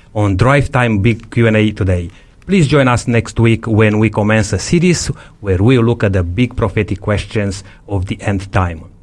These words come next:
Really looking forward to see you. But until then, please remember, Christ said, "I'm leaving you with a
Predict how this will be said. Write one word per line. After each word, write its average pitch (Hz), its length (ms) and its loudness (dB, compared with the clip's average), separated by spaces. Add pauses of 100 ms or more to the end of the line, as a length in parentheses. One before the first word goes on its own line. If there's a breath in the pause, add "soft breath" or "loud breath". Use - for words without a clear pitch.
(240)
Really 131 220 2
looking 107 280 2
forward 104 440 0
to 104 80 -2
see 117 180 0
you. 95 260 0 (320 loud breath)
But 117 220 0
until 190 260 4
then, 165 280 0
please 139 280 2
remember, 104 560 2 (200)
Christ 110 480 0
said, 90 440 -4 (440 soft breath)
"I'm 143 200 4
leaving 156 360 2
you 101 320 0 (1000)
with 127 240 0
a 107 260 0